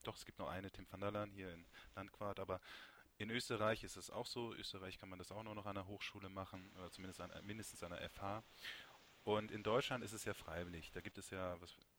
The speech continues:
gibt es halt Physiotherapieschulen und es gibt mittlerweile auch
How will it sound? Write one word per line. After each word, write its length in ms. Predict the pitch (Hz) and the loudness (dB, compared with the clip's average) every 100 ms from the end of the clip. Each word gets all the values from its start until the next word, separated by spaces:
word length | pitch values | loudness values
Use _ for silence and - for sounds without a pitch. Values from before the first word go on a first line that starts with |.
| - | -10
gibt 160 | 101 - | -8 -4
es 160 | 92 - | -4 0
halt 300 | 90 - - - | 0 -2 -10 -12
Physiotherapieschulen 1040 | - 131 123 110 104 110 98 - 101 98 98 | -8 -8 -4 -2 0 0 -2 0 2 2 0
und 320 | 98 98 95 | -4 -4 -6
es 100 | - | -8
gibt 240 | 92 - | -8 -8
mittlerweile 540 | 92 - 87 87 87 73 | -6 -2 2 2 4 2
auch 300 | 87 - | 2 0